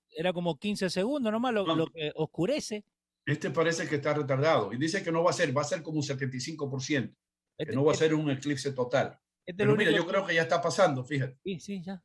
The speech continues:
Speaker 1: Ah, ah, está aclareciendo, ¿eh?
Speaker 2: ¿Está aclareciendo más?
Speaker 1: Sí, sí, está
Speaker 2: ¿Sí?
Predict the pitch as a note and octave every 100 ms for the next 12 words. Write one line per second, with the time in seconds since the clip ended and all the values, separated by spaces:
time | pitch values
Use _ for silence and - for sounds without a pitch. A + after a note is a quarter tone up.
0 | E3+ G3 - F3 - B2+ A2+ F3 E3+ F#3
1 | F3+ E3+ B3+ G3+ G3+ C4 - E3 G#3 G3+
2 | G3+ A3+ A3+ D#4 E4 - _ - B3+ -
3 | A#3 A3 C#4+ -